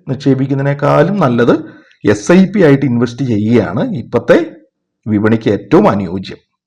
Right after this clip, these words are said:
പല പല ഘട്ടങ്ങളായിട്ട് മേടിക്കുക. ഇപ്പൊ നമ്മളൊരു സ്റ്റോക്കിൽ ഇൻവെസ്റ്റ് ചെയ്യാൻ ഒരു ലക്ഷം രൂപ ഉദാഹരണത്തിന് വെച്ചിട്ടുണ്ടെങ്കിൽ അത് നമ്മളൊരു നാല് തവണയോ അഞ്ച് തവണയോ ആറ് തവണയോ ആയിട്ട് മേടിക്കുക. അതുപോലെ തന്നെ സ്റ്റോക്ക് മാർക്കറ്റിനെ പറ്റി ഒന്നും അറിയത്തില്ലാത്ത ഒരാൾക്ക് മാർക്കറ്റ് മാഗ്നറ്റിൽ ഒരുപാട് ഇ ടി എഫുകൾ,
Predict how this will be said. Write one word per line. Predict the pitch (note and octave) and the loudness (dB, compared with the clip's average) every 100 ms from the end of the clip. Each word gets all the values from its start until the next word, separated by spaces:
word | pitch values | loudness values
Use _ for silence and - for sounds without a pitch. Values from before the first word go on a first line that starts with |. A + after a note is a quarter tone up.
| _ _ _ | _ _ _
പല | E3 A3 | -2 2
പല | C4 | 2
ഘട്ടങ്ങളായിട്ട് | G3 D3 D#3+ D#3+ C3 A#2 | 2 0 0 2 0 0
മേടിക്കുക. | G#2 F#2+ G2+ | -4 -6 -10
ഇപ്പൊ | - A2+ | -8 -6
നമ്മളൊരു | A2+ A2 G#2+ | -4 -4 -4
സ്റ്റോക്കിൽ | - G#2 A2 | -6 -6 -6
ഇൻവെസ്റ്റ് | G#2+ G#2+ - | -6 -8 -8
ചെയ്യാൻ | A2 G#2 | -6 -6
ഒരു | G2+ | -6
ലക്ഷം | G#2+ A#2+ | -6 -8
രൂപ | G#2 G2 G#2 - _ _ _ _ _ | -6 -6 -8 -14 _ _ _ _ _
ഉദാഹരണത്തിന് | G#2 G#2 G#2+ A#2+ | -2 -2 -2 -4
വെച്ചിട്ടുണ്ടെങ്കിൽ | G#2 G2 G2 G2 F#2+ F#2 G#2 | -4 -6 -8 -8 -10 -10 -10
അത് | - - _ _ C3 | -12 -14 _ _ -6
നമ്മളൊരു | G3 G#3+ | -4 -4
നാല് | G#3 C#3 D#3 | -4 -2 -2
തവണയോ | D3 A#2+ A#2+ D3 | -2 -2 -2 -4
അഞ്ച് | A2+ A#2 D3 | -6 -6 -4
തവണയോ | G#2+ A#2 C#3 | -4 -4 -4
ആറ് | A2 D3+ - | -2 -2 0
തവണയോ | C#3+ C#3+ D3+ | -2 -2 -2
ആയിട്ട് | A2 A2 | -4 -2
മേടിക്കുക. | B3 A#3 E3 - - - - | 2 4 2 0 -8 -12 -6
അതുപോലെ | B2+ D3+ E3+ D#3+ | 0 2 4 2
തന്നെ | E3 | -2
സ്റ്റോക്ക് | D#3+ D3 D3 | 0 0 0
മാർക്കറ്റിനെ | D3+ D3 D#3 | -4 -4 -6
പറ്റി | D#3+ D#3 D#3+ | -6 -6 -6
ഒന്നും | B2 D3 E3+ | -6 -4 -4
അറിയത്തില്ലാത്ത | C3 C3+ D3 C#3 C3 | -4 -4 -4 -4 -4
ഒരാൾക്ക് | B2 A2 - G#2 C#3+ - _ - | -6 -8 -10 -12 -12 -14 _ -4
മാർക്കറ്റ് | A2+ C3+ C#3 | -2 -2 -4
മാഗ്നറ്റിൽ | C3 C3+ D3 | -4 -6 -4
ഒരുപാട് | A#2 A#2 C3 C#3 | -4 -4 -6 -6
ഇ | A#2 | -6
ടി | A#2 A#2+ | -4 -2
എഫുകൾ, | C3+ C3+ A#2+ A#2+ | -2 -4 -8 -10